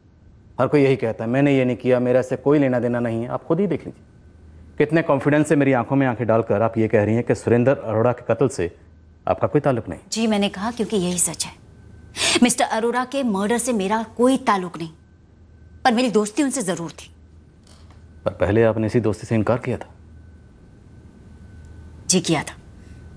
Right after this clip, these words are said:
Speaker 2: क्योंकि मैं एक शादीशुदा औरत हूँ, साथ में एक रिस्पेक्टेबल डॉक्टर भी। उसके साथ साथ एक इंसान भी हूँ। इंसानी तनाइयों के लिए कभी-कभी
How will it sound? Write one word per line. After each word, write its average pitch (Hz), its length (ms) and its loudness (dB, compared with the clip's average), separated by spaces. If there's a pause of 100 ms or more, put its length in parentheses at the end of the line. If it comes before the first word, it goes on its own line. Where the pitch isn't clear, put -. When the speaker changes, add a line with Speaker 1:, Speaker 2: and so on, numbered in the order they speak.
(280)
Speaker 2:
क्योंकि 233 200 2
मैं 240 80 2
एक 226 60 0
शादीशुदा 170 500 -2
औरत - 260 -14
हूँ, - 80 -20 (360)
साथ 196 220 0
में 226 80 -4
एक 214 100 -10
रिस्पेक्टेबल 196 500 -2
डॉक्टर - 380 -6
भी। - 100 -20 (2000)
उसके 220 200 2
साथ 208 160 -2
साथ 226 220 -4
एक 214 100 -4
इंसान 156 300 -4
भी - 100 -16
हूँ। - 100 -20 (1400)
इंसानी 190 360 2
तनाइयों 190 380 4
के 208 100 2
लिए 202 100 2
कभी-कभी 175 400 -2